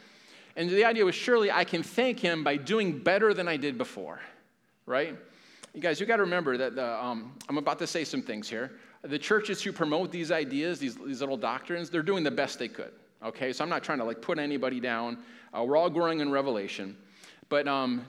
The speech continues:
the church begins to, uh, enter in their own list of rules. It's like the Ten Commandments aren't enough, the laws of God aren't enough, and so the church comes, comes up with their own rules.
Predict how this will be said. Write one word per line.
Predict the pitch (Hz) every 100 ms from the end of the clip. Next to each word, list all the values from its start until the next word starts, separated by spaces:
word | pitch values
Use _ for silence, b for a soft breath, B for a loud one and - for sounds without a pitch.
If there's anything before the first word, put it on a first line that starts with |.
| -
the | 139
church | - 269 -
begins | 156 147 143 131
to, | 135 123
uh, | 120 113 -
enter | 156 - 170
in | 147
their | 147
own | 160 175 147 135
list | - 113
of | 92
rules. | 90 - - - _ _ _ _ _ - -
It's | 160
like | 139
the | 143
Ten | 208 214
Commandments | 175 175 170 135 120
aren't | 107
enough, | 95 95 117
the | 131
laws | 143 175 139
of | 131
God | 147
aren't | 117
enough, | 101 117 160
and |
so | 151 185
the |
church | 190 202 -
comes, | 170 151
comes | - 147
up | 143 131
with |
their | 127
own | 123 107
rules. | 95 107